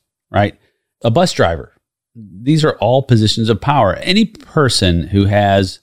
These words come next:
a legitimate role, if you will, in a position has a certain type of power. Now,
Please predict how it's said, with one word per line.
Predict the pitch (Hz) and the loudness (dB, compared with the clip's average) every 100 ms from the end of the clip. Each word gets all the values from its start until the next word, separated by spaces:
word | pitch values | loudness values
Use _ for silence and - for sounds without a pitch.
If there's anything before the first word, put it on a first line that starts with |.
| _ _ - | _ _ -4
a | 101 98 98 - _ _ | 0 2 0 -6 _ _
legitimate | 95 95 95 95 127 143 139 139 - _ | -2 0 0 0 0 2 0 -4 -8 _
role, | 90 90 104 131 82 71 73 82 | -20 -6 0 2 2 -4 -16 -20
if | - | -4
you | 80 | -2
will, | 71 71 73 | 0 0 -2
in | - 131 | 2 2
a | 143 | 2
position | - 110 104 185 190 - 65 73 110 _ _ _ _ _ _ _ _ _ _ _ | 0 -2 0 0 0 -2 -4 -4 -8 _ _ _ _ _ _ _ _ _ _ _
has | - 82 80 92 | -8 -2 0 0
a | - - | -2 -4
certain | - 82 80 92 | -2 0 0 -2
type | - - 73 | -4 -8 -6
of | 95 | -2
power. | 151 110 - - _ _ _ - | 0 -2 -4 -16 _ _ _ -6
Now, | 143 113 | -2 -2